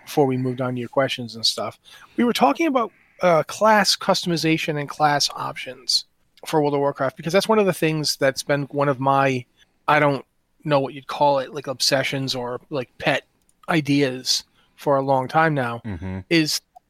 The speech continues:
Speaker 1: one of the things that we've gotten to the point where we've got enough classes, I think. We've got more than enough classes in World of Warcraft. Doesn't mean we'll never get another one, but I, I feel like we're up to, like, how many? Thirteen?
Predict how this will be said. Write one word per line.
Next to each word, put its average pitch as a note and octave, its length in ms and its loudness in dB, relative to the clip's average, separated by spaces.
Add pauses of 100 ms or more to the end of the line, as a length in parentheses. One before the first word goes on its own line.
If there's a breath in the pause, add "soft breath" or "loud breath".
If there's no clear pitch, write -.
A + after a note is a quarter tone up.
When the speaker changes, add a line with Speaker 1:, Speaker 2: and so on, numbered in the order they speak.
(140)
Speaker 1:
one A#3+ 180 6
of D4+ 80 2
the B3+ 80 2
things F#3+ 320 2
that E3 200 0
we've D#3 240 -4
gotten E3+ 320 2
to - 120 -6
the D#3 80 -4
point D3+ 220 -2
where C#3 100 -4
we've C#3 160 -4
got C#3+ 160 2
enough C#3 280 -2
classes, - 800 -4
I D3+ 120 -4
think. - 380 -14
We've C3+ 180 -8
got G3 240 4 (400 soft breath)
more F#3+ 300 6
than G3+ 140 8
enough E3 240 4
classes C#3 520 2
in C3+ 160 -6
World B2 180 -10
of A#2+ 100 -14
Warcraft. - 540 -14
Doesn't G#3+ 220 4
mean G#3+ 160 6
we'll F3 100 2
never E3 220 4
get D3+ 120 6
another C3 300 0
one, G#2+ 280 -12 (260)
but C#3+ 340 6 (300)
I, D#3 200 0 (180)
I E3 120 2
feel F3+ 240 2
like D#3+ 400 2
we're D3+ 180 2
up C#3 120 -4
to, C#3+ 100 -2
like, C3 180 -6
how D3 160 0
many? A#2+ 200 -8
Thirteen? A3 640 -6